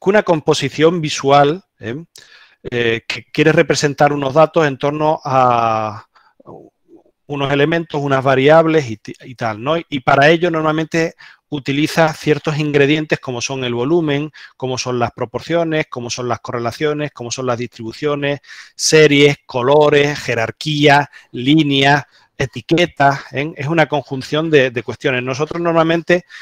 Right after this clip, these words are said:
pensamos en la figura que, la figura habitual, que es el diagrama de barras, que normalmente lo que utiliza es el volumen de, de unas barras, ¿no? Pero también puede utilizar el orden de los elementos,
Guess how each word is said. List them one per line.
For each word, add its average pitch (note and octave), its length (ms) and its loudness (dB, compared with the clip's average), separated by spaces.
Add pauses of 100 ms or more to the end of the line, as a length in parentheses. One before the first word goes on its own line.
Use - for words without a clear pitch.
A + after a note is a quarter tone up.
(300)
pensamos D3+ 500 2
en D#3+ 80 2
la D3 80 4
figura D#3 600 2
que, B2+ 420 -2 (240)
la B2 200 -8
figura C3+ 260 -4
habitual, C#3+ 480 2
que C#3 80 -2
es B2+ 80 0
el C3 120 -4
diagrama C3 440 2
de C3+ 80 4
barras, D#3 340 4
que C3+ 120 -10
normalmente B2+ 520 -6
lo B2+ 140 -4
que A#2+ 100 -14
utiliza B2+ 500 0
es B2 120 0 (340)
el A#2 160 -6
volumen C3+ 540 0
de, B2+ 380 2
de B2 120 -6
unas A#2+ 220 -6
barras, E3 480 4
¿no? D3+ 280 -6 (300)
Pero C3 160 -4
también C3 380 -2
puede C#3+ 180 2
utilizar C3+ 480 0
el B2+ 100 2
orden C#3 360 2
de B2+ 100 -2
los B2 160 -4
elementos, D#3+ 720 0